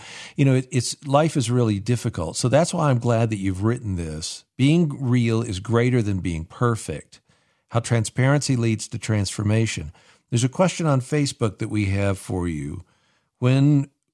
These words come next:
when you were authentic with people in your church, when you were real, when you were honest,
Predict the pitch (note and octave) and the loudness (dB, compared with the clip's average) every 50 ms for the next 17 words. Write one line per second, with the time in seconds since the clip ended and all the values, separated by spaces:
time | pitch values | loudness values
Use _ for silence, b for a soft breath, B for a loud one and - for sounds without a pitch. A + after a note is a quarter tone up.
0 | _ _ _ - B2+ B2+ C3 B2 C3+ F#3+ G#3+ G3 E3+ D3 C#3+ C3 A#2 A#2 - - | _ _ _ -2 2 2 4 4 2 2 2 2 2 2 2 2 0 0 -4 -2
1 | - D3+ D3+ C#3+ B2+ A#2 F#2+ E2+ - - - _ - - G#2+ G2 - - - B2+ | 0 2 2 4 2 2 0 -4 -6 -12 -18 _ -4 -2 -2 -2 -4 -2 0 0
2 | A#2 - - A2+ G2+ G2+ G2+ G2 F2+ F2 E2+ - - - F#2+ E2+ E2 E2+ B2 C3+ | 0 0 0 0 0 0 0 0 -2 -2 -4 -6 -6 -4 -4 -4 -6 -8 -10 -12
3 | - - - - - _ _ _ _ _ _ _ - C3 C#3 C#3 D3 C#3+ C3+ B2+ | -14 -16 -16 -18 -20 _ _ _ _ _ _ _ 2 4 4 6 4 4 4 2
4 | A#2 A2 G#2 G#2 B2 C3 B2 A#2 G2+ F#2 F2 E2 D#2 E2 F2+ - _ _ _ _ | 2 2 0 0 2 2 2 2 0 -2 -2 -4 -6 -8 -10 -14 _ _ _ _
5 | - B2+ B2+ B2+ B2+ B2+ B2+ B2 - C3+ B2+ B2 A#2+ G#2+ F#2 F2 F2+ G2 - - | 0 2 4 4 4 2 0 0 0 2 2 4 2 2 0 -2 -4 -6 -8 -8
6 | - - - | -10 -12 -18